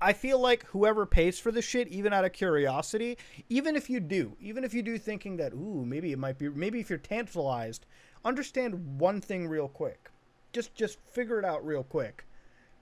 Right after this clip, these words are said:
This shit's a honeypot, if anything. That means the law enforcement set this up so people can buy it and then, like, pretty much agree that they're buying, like, illicit videos and, like, uh,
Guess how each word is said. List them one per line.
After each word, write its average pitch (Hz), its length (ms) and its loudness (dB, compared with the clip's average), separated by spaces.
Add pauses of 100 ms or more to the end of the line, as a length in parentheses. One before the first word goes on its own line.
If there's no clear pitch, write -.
This 208 160 8
shit's - 300 2
a 170 80 8
honeypot, 156 600 4 (180)
if 175 160 -4
anything. 175 420 -4 (480)
That 247 220 6
means 254 320 0 (200)
the 160 140 0
law 165 260 12
enforcement 220 600 6
set 214 240 0
this - 200 -2
up 202 200 2
so - 100 -2
people 190 300 2
can 151 180 0
buy 131 260 2
it 220 240 6
and 156 160 -4
then, 160 140 0
like, 147 220 2
pretty 190 160 -2
much 185 260 0
agree 156 360 2
that 165 140 0
they're 143 120 0
buying, 143 520 0
like, 135 300 0
illicit 156 480 -2
videos 160 480 2
and, 143 100 -4
like, 117 280 -8 (420)
uh, 127 200 -2